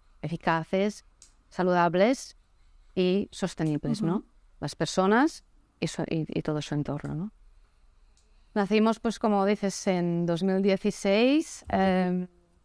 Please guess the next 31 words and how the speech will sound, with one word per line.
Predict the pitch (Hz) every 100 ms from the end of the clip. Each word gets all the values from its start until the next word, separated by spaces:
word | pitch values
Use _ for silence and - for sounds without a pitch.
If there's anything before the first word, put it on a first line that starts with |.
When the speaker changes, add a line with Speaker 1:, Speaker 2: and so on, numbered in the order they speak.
| _
Speaker 1:
con | - 175 170
cinco | - 190 196
referencias. | 202 190 175 175 175 202 233 - -
Ahora | 170 165
ya, | 156 170 165
pues, | - -
tenemos, | 175 170 175 165 - _ _ _ -
eh, | 170 165 160 160 160
más | 165 165 165
de, | 165 160 160 160 -
de | 156 160
ochenta. | 156 175 170 170 226 - _ - _ _ _ _ _ _ _
Y, | 220 208
bueno, | 185 208 196
hemos, | 170 165 - - - -
eh, | 175 170 170
ido | 170 170
aprendiendo | 185 175 180 180 175
mucho | 175 165 160 - 220 330 _ _ -
de | 175
esta | 170 - 165 160 165
escucha | 165 - 165 -
activa | 170 - 165 165 170
de | 165 156 170
lo | 165
que | 156
nosotros | 156 - 156 156
llamamos | 156 151 151 -
Freshly | - 147 - 151
Fans. | - 156 233 202
Speaker 2:
Ujú. | 226